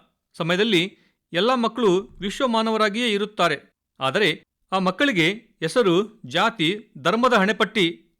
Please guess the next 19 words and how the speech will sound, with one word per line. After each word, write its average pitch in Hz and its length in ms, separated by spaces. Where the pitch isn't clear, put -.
ಅಂಟಿಕೊಳ್ಳುತ್ತಲೇ 202 640
ಅವರ 180 200
ವ್ಯಕ್ತಿತ್ವವೇ 190 680
ಬದಲಾಗಿ 208 340
ಬಿಡುತ್ತದೆ. 170 680
ಈ 226 80
ಬದಲಾವಣೆ 240 840
ನಕಾರಾತ್ಮಕ 240 560
ಮತ್ತು 220 600
ವಿಕೃತ 233 300
ಹಾದಿಯಲ್ಲಿ 214 720
ಸಾಗುತ್ತಿರುವುದು 196 720
ನಿಜಕ್ಕೂ 214 500
ಖೇದಕರ. 180 600
"ಔಷಧಿಯೇ 269 460
ಬೇಡ 240 300
ನೋವೇ 226 320
ಇರಲಿ 220 300
ನನಗೆ, 202 600